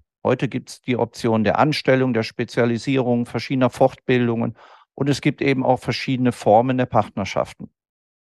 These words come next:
Dann ist es auch so, wir haben einen sehr hohen Stand der Technik, L E D, cad cam, D V T und so weiter. Und das bedeutet gleichzeitig, dass die Einrichtung oder Modernisierung einer Praxis teurer geworden ist als früher.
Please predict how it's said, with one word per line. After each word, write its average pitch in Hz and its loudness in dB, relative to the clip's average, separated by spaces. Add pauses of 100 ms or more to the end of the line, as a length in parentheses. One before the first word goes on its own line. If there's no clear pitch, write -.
(380)
Dann 113 0
ist 175 0
es 170 2
auch 139 6
so, 170 4
wir 127 -2
haben 151 0
einen 147 0
sehr 135 0
hohen 160 2
Stand 139 -2
der 135 -2
Technik, - -6
L 127 -4
E 123 2
D, 120 0
cad - -2
cam, 117 0
D 120 0
V 113 0
T 123 -2
und 160 -4
so 120 -2
weiter. 107 2 (500)
Und 127 -4
das 127 0
bedeutet 131 4
gleichzeitig, 117 0
dass 113 -4
die - 0
Einrichtung 135 2
oder 113 2
Modernisierung 113 0
einer 104 -2
Praxis - -2 (380)
teurer 151 4
geworden 101 0
ist 123 -6
als 123 0
früher. 139 2